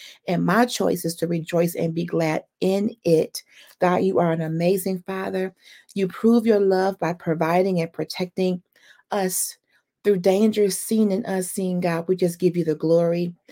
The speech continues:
I thank you for this fellowship, this time of refreshing for our ladies that come together to talk about our book selection and to just talk about life and how we are digesting this book and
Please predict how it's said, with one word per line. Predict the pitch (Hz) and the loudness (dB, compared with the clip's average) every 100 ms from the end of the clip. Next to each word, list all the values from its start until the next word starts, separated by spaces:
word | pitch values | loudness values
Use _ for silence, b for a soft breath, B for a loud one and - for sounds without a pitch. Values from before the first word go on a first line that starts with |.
| B B | B B
I | 185 | -2
thank | 247 262 | 0 2
you | 262 233 | 0 0
for | 214 | -2
this | 214 202 196 | 0 -2 -2
fellowship, | - 202 208 208 - 208 | -4 -2 -2 -2 -2 -2
this | 208 208 | -2 -4
time | - - 208 220 226 | -6 -10 -4 -2 -2
of | 202 - | -2 -2
refreshing | 175 175 - 185 196 - 202 196 190 B B B B | -4 -4 -8 -6 -6 -6 -6 -6 -8 B B B B
for | - 196 | -2 0
our | - 180 | 0 -2
ladies | 175 180 202 208 202 202 196 | 0 2 4 4 2 -4 -4
that | 185 175 | -4 -6
come | - 196 | -6 -6
together | 190 185 185 190 190 185 | -4 -6 -2 0 0 0
to | 185 180 | -2 -8
talk | 180 175 | -6 -4
about | 180 175 170 170 - - | -2 0 0 -2 -6 -6
our | 160 160 | -4 -6
book | 170 196 208 - | -2 -2 -2 -6
selection | - 214 202 196 - 214 208 - B B - | -4 0 0 -2 -4 -4 -4 -6 B B 0
and | 262 359 320 | 2 2 0
to | 233 | 0
just | 254 247 - | 2 0 -4
talk | 247 240 | -4 -2
about | 240 214 185 | 0 0 2
life | 196 214 240 | 0 2 0
and | 214 | -4
how | 226 233 | -4 -4
we | 214 240 - | 0 0 0
are | 208 202 196 190 _ - B B B B | -2 0 -2 -4 _ -16 B B B B
digesting | 202 185 170 175 202 208 - 208 208 | 0 0 0 0 2 2 -2 -4 -2
this | 196 196 | -2 -4
book | 185 208 208 - | 0 2 2 -2
and | 170 175 180 170 | -2 0 0 -4